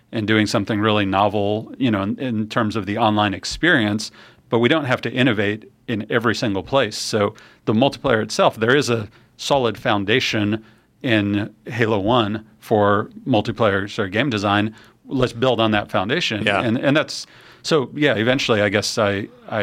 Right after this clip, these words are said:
Speaker 1: had enough, uh, sway that, that, that was essentially what I got tasked with in tandem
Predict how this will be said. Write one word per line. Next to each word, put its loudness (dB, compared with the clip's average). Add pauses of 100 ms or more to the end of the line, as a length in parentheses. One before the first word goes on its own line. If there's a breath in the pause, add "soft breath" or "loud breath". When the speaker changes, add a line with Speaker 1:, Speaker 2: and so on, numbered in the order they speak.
(140)
Speaker 1:
had 0
enough, -2
uh, 0 (120)
sway 2
that, -2
that, 2 (400 loud breath)
that 2
was -2
essentially -2
what 0
I 2
got -2
tasked -6
with -2 (180)
in 2
tandem 0